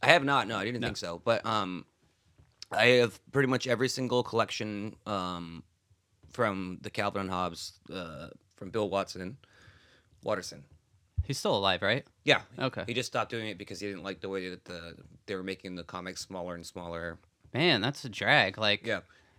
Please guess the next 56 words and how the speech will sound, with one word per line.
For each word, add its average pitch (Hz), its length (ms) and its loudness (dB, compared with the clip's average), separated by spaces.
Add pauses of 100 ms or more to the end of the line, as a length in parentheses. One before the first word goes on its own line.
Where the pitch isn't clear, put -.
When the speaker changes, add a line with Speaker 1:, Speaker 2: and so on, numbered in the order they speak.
Speaker 1:
And 139 100 4
if 143 100 4
you 135 120 4
ever 151 160 4
see 156 240 0
anyone 139 280 0
that 123 80 -8
has, 113 320 -4
like, 101 280 -6
the 98 160 -4
Calvin 110 260 -8
and 101 80 -10
Hobbes, 104 420 -8
uh, 92 200 -6
like 87 200 -12
Speaker 2:
Pissing 113 380 2
on, 107 100 2
like, 104 160 2
a 101 60 2
Chevy 101 380 0
or 101 60 0
some 107 200 -6
shit. 110 420 -2
Speaker 1:
or 131 120 6
even 123 160 4
a 113 100 0
T-shirt, 127 600 -2
like, 104 220 -2
that, 113 100 -2
Speaker 2:
Uh-huh. 101 100 4
Speaker 1:
that's 113 240 0
not, 110 480 -2
never 139 240 2
buy 113 240 4
that 82 140 -4
stuff - 260 -6
because - 240 -12
it's - 160 -12
not, 110 300 -4 (300)
he 113 440 -6
never 113 300 6
Speaker 2:
Licensed. 104 340 -2
Speaker 1:
Yeah, 127 120 4
it's 98 140 -4
not 95 140 -2
licensed. 101 480 -4 (1400)
But, 131 180 8
um, 110 380 0
this 147 200 2
one 143 140 2
I'm 120 160 0
gonna 117 180 2 (340)
recommend 104 520 -2
the 98 60 -2
collection 110 400 -6
called, 98 240 -2